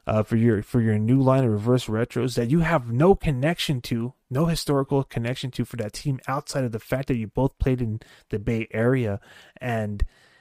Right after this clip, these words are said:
you put S J S nineteen seventy-four on the back of that sweater. It's just absurd. That's all I'm saying. It's absurd. So, thank you for listening to my Reverse Retro Rant.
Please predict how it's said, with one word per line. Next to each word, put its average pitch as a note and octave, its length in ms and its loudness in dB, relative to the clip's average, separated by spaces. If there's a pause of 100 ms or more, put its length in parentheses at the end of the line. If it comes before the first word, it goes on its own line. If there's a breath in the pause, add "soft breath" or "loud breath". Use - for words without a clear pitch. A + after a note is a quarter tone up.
(140 soft breath)
you A#2 200 0
put - 260 0
S D3 140 0
J A#2 220 0
S C3 180 -2
nineteen B2+ 260 -4
seventy-four A#2+ 520 -4
on C3+ 60 -4
the B2 60 -4
back B2 200 -4
of A#2+ 80 -4
that C3 100 -8
sweater. - 360 -6 (2750)
It's C#3+ 140 -2
just C3+ 160 -2
absurd. - 400 -8 (380)
That's - 180 -6
all G2+ 80 -8
I'm - 60 -20
saying. - 240 -16 (120)
It's - 140 -12
absurd. - 380 -12 (880)
So, - 420 -8 (1120)
thank C#3 180 2
you B2 100 4
for A#2+ 100 0
listening A#2 240 0
to A#2 100 -4
my A2+ 80 0
Reverse G2+ 380 -4
Retro G2 320 -6
Rant. A2+ 400 -8